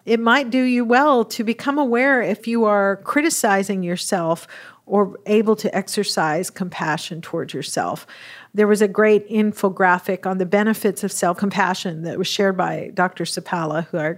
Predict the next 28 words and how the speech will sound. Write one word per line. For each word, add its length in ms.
talked 240
about 160
earlier, 420
on 120
her 180
website, 760
and 200
I'll 80
put 240
the 80
link 260
in 60
the 80
show 220
notes. 360
So 260
compassion 920
toward 320
others, 640
compassion 680
for 280
yourself, 760
key 640
attitude 680
for 380
a 100
productive 640
life. 460